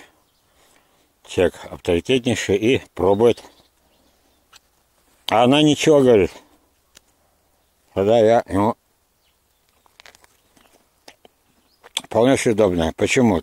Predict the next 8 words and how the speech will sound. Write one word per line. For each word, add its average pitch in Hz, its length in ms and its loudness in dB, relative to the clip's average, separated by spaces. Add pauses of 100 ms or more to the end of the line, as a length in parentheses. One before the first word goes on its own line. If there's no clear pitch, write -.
(120)
Та, 107 260 0 (1000)
она 98 320 -2
же 78 220 -6 (180)
несъедобная, 113 560 -4
а 90 120 -4
здесь 101 200 -4
съедобная. 82 440 -2
Объясняю. 90 760 -6